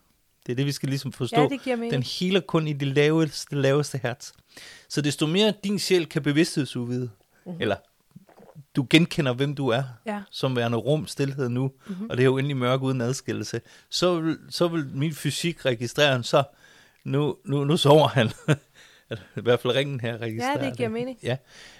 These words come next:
Speaker 1: Men det gør jeg ikke. Jeg er i en lysvågen, meget, meget tilstedeværende oplevelse her lige nu, mens det foregår. Og lige der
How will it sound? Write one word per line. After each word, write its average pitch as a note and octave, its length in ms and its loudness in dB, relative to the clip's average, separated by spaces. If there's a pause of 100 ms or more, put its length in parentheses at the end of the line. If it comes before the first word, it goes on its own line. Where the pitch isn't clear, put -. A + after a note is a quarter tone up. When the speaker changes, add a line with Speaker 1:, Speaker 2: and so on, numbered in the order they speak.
Speaker 1:
Men C#3 220 2
det E3 80 0
gør G#3+ 120 6
jeg G#3 200 -2
ikke. - 180 -8 (120)
Jeg C3+ 160 4
er B2+ 40 0
i A#2+ 100 -2
en C#3 380 -6
lysvågen, D#3 640 0
meget, E3 200 2
meget C#3 180 0
tilstedeværende C3+ 800 -2 (180)
oplevelse - 640 -2 (180)
her - 320 0
lige B2+ 180 -2
nu, A#2+ 300 -2
mens B2+ 340 -4
det A#2+ 120 -8
foregår. A#2 440 -6 (800)
Og B2+ 300 2 (300)
lige C#3+ 180 -2
der C3+ 160 2